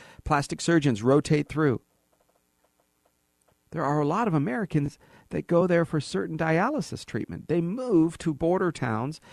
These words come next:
and they go over to Mexico for dialysis treatment. It's the same machines, the same doctors. And in many cases,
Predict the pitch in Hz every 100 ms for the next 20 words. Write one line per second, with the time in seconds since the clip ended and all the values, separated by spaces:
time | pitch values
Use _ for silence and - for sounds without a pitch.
0 | - - 143 156 170 160 165 151 196 -
1 | - 147 151 160 175 220 269 - - -
2 | 113 - - _ _ _ _ _ _ _
3 | _ _ _ - 190 - - 180 - 196
4 | 170 175 175 185 _ _ _ 156 151 -
5 | 143 107 92 95 - - _ _ _ _
6 | _ _ _ _ _ - 139 - 160 147
7 | 151 147 151 151 _ _ _ _ - 127
8 | 110 - - - - _ _ _ _ _
9 | _ _ _ _ _ _ _ _ _ _
10 | _ _ _ - 123 113 131 208 - 220
11 | 302 - 143 147